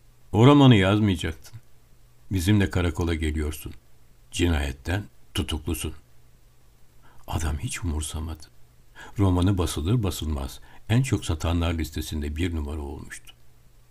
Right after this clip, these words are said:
"Bu nasıl bir aşk?" derseniz aslında aşkın ta kendisiydi. Hani Tevfik Fikret'in bir deyişi vardır.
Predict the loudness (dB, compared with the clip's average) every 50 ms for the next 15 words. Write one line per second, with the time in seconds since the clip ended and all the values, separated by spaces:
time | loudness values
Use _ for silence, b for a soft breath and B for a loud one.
0 | -20 -20 -20 -20 -20 -20 _ -20 -20 _ -20 -20 B B B B B B B B
1 | 2 4 4 4 2 0 0 2 2 2 2 2 0 -2 -4 -2 0 0 0 0
2 | -2 -2 -2 -2 -4 -4 -6 -10 -16 -18 -20 -20 -20 -20 -20 -20 -10 -6 -6 -4
3 | -2 0 0 0 0 0 -2 -6 -6 -6 -6 -4 -4 -4 -4 -8 -8 -4 -4 -4
4 | -4 -4 -6 -8 -8 -8 -8 -8 -10 -14 -20 -20 -20 -20 -20 -20 -20 -20 -20 -20
5 | -20 -20 -20 -20 -20 -20 -20 -20 -20 -20 -8 0 4 8 8 8 6 4 0 4
6 | 6 6 6 8 6 4 4 4 0 0 2 2 0 2 4 4 4 4 4 4
7 | 4 2 2 2 0 0 -2 -2 -2 -4 -6 -8 -12 -16 -20 -20